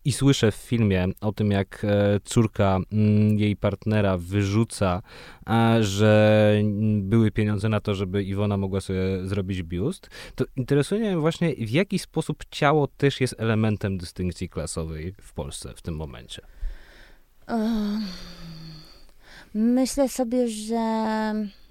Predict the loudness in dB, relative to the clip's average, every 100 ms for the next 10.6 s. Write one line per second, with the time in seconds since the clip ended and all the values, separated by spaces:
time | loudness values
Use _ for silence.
0 | -20 -20 -16 -10 -8 -6 -8 -8 -8 -8
1 | -8 -8 -10 -12 -16 -20 -20 -20 -20 -20
2 | -20 -20 -20 _ _ 0 4 4 4 0
3 | -2 -18 -4 2 4 2 0 -4 -2 -4
4 | -2 -2 0 2 2 0 -4 -6 -2 0
5 | 0 0 2 2 2 0 -4 -10 -20 -10
6 | -4 -2 0 -2 -2 -2 -2 -2 -2 -4
7 | -8 -16 -2 2 4 2 0 -10 -20 -20
8 | -20 -20 -20 -20 -20 -20 _ -20 -10 4
9 | 4 4 2 0 2 2 0 -4 -4 -4
10 | -6 -4 -6 -4 -8 -8